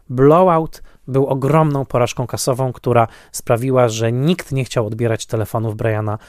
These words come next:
De Palmy w Hollywood, co tylko pogorszyło jego uczucia w stosunku do tego miejsca. Był przekonany, że w Hollywood absolutnie się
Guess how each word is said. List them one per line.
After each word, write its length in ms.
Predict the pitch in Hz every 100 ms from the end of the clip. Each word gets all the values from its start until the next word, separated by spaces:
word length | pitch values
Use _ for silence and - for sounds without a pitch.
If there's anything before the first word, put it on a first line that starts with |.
| - - -
De 120 | 123
Palmy 360 | - 113 113 113
w 60 |
Hollywood, 540 | - 131 139 170 208 - - - _
co 340 | - 147 165 - -
tylko 480 | 170 117 - 135 - _ _ - _
pogorszyło 680 | 127 127 151 - 220 175 117
jego 300 | 113 110 110
uczucia 600 | 139 127 160 - 117 117 -
w 100 | -
stosunku 380 | 127 127 113
do 100 | 123
tego 200 | - 123
miejsca. 520 | 113 131 131 - 156 147 - - - -
Był 160 | 135 151
przekonany, 480 | - 135 123 117 120
że 100 | 110
w 60 |
Hollywood 480 | - 123 113 107 110 - - _ -
absolutnie 600 | 147 - 127 113 - 117
się 260 | - 104